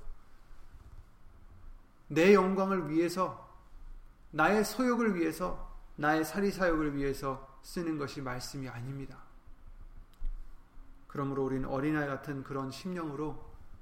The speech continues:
말씀을 경외하며 두려워하며 사모할 수 있는 저와 여러분들 어린아이 같은 믿음이 되시기 바랍니다.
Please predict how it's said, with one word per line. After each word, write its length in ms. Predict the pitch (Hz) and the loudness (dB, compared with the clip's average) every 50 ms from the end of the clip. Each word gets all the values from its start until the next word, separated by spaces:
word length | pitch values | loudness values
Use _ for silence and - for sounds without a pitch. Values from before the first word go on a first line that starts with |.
| - - - | -16 -10 -8
말씀을 480 | 131 131 127 - - - 135 131 123 - | -6 -6 -6 -8 -8 -8 -8 -8 -10 -8
경외하며 1160 | - 143 139 147 147 143 131 135 131 127 123 - - - - - 151 139 131 131 139 156 190 - - - - - - - - - - - - - - - - - - - | -8 -6 -4 -4 -4 -4 -6 -6 -8 -8 -10 -12 -14 -16 -16 -12 -10 -10 -10 -10 -10 -12 -12 -14 -16 -20 -20 -20 -20 -18 -14 -12 -10 -10 -10 -10 -12 -14 -14 -16 -16 -8
두려워하며 840 | - 156 151 165 165 156 151 139 139 135 127 123 123 127 147 156 156 - - - - - - - - - - - - - - - - - - - - - - - - - - - - - | -4 -2 0 2 2 2 0 0 -2 -6 -6 -6 -6 -8 -8 -10 -14 -18 -20 -20 -20 -20 -20 -18 -16 -16 -16 -16 -16 -18 -18 -18 -18 -18 -18 -18 -18 -18 -18 -18 -16 -16 -16 -16 -16 -12
사모할 540 | - - - - 254 233 226 214 202 185 156 | -10 -4 2 4 4 6 6 6 6 4 2
수 180 | - - - | -2 -4 -4
있는 380 | 160 143 131 135 139 156 185 196 - - - - - - - - - - - - - - - - | -2 -2 -2 -4 -6 -6 -8 -10 -12 -16 -20 -20 -20 -20 -20 -20 -20 -20 -20 -20 -20 -20 -18 -18
저와 260 | - - 135 127 131 | -12 -8 -6 -6 -4
여러분들 520 | 131 135 131 127 123 120 120 127 123 120 120 - - - - - - - - - - | -4 -6 -6 -6 -6 -6 -6 -8 -8 -10 -12 -16 -20 -20 -20 -20 -20 -20 -18 -8 -6
어린아이 340 | 131 131 139 139 135 135 | -4 -2 -2 -2 -2 -4
같은 300 | 131 131 120 - - 135 | -4 -6 -6 -6 -6 -6
믿음이 300 | 127 131 123 135 135 131 | -4 -4 -4 -4 -4 -4
되시기 320 | 120 135 123 - - - 131 | -4 -6 -8 -8 -10 -10 -10
바랍니다. 480 | - - 123 123 123 127 123 123 117 | -10 -10 -10 -10 -10 -10 -10 -12 -14